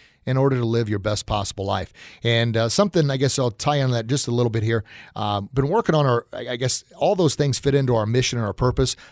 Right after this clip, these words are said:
I'm trying to narrow it down to an exact bang. This is it. So we got a little montage instead of being so long with everything. It's kind of a quick hitter.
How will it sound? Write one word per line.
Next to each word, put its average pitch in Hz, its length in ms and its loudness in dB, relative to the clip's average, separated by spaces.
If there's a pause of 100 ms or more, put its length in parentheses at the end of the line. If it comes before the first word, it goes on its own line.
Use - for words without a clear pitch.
I'm 110 80 -6
trying 143 240 0
to 107 60 -4
narrow 120 360 2
it 113 100 -6
down 117 380 0
to 113 160 -2
an 104 60 -4
exact 104 560 -4 (280)
bang. 107 420 2
This 135 200 0
is 110 140 -2
it. 117 220 2 (180)
So - 120 -6
we 113 100 -2
got 120 160 0
a 107 80 0
little 117 260 0
montage 117 540 -2
instead 107 240 -4
of 110 80 -2
being 113 180 -2
so 120 200 -2
long 120 360 -2
with 117 160 -4
everything. 120 440 -2 (240)
It's 104 160 -6
kind 113 180 -4
of 101 80 -4
a 95 60 -6
quick - 280 4
hitter. 127 340 2